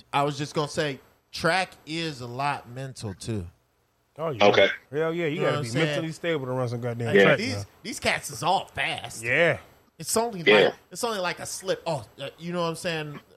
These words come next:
Speaker 1: Uh,
Speaker 3: Okay.
Speaker 1: a rock might have got up under their shoe.
Speaker 2: Yep.
Speaker 1: That's the difference between
Speaker 2: Hell
Speaker 1: a
Speaker 2: yeah.
Speaker 1: good
Speaker 3: Right,
Speaker 1: start
Speaker 3: right.
Speaker 1: and rolling off than, you know what I'm saying? It, it, it's all mental. It's just like everything professional. Everybody's fast. What are you, what are you different at?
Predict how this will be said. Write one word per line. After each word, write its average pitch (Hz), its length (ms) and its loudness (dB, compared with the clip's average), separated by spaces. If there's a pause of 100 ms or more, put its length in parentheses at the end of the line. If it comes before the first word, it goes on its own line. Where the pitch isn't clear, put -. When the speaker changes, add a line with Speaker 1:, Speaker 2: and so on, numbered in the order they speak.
(180)
Speaker 1:
Uh, 107 100 8
Speaker 3:
Okay. 190 280 4
Speaker 1:
a 147 100 -2
rock 156 380 0
might 165 200 0
have 139 120 -6
got 160 180 0
up 151 180 -4
under 151 200 -4
their 151 180 -4
shoe. 170 280 -6
Speaker 2:
Yep. 156 60 -4
Speaker 1:
That's 160 220 6
the 151 60 -8 (120)
difference 165 320 -6
between 143 600 -8
Speaker 2:
Hell 113 80 -6
Speaker 1:
a 127 280 -4
Speaker 2:
yeah. 151 60 -2
Speaker 1:
good 139 80 0
Speaker 3:
Right, 98 280 8
Speaker 1:
start - 320 4
Speaker 3:
right. - 80 -8
Speaker 1:
and 131 180 -10
rolling 147 360 -2
off 156 300 -2
than, 131 320 -8 (260)
you 131 120 -6
know 139 100 2
what 131 100 2
I'm 131 120 -4
saying? 131 440 -2
It, 127 260 -16
it, - 200 -20
it's - 380 -8
all 185 240 0
mental. 175 520 -10 (200)
It's 143 120 -12
just 180 200 -12
like 180 200 -2 (300)
everything 160 600 -4
professional. 120 760 -4 (580)
Everybody's 185 560 0
fast. 185 640 -2 (260)
What 160 260 0
are 190 40 -4
you, 185 220 -8 (140)
what 156 200 -4
are 185 40 -4
you 185 180 0
different 143 560 -2
at? 87 240 -16